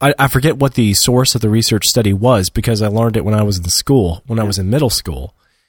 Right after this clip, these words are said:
But there was a research study that proved that if everybody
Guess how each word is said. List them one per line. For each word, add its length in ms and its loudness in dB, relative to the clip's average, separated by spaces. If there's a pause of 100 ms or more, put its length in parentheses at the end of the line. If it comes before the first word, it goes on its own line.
(160)
But 120 -4
there 120 0
was 160 0
a 60 -4
research 360 0
study 360 0
that 180 -6
proved 480 -2 (640)
that 240 0
if 160 0
everybody 640 -2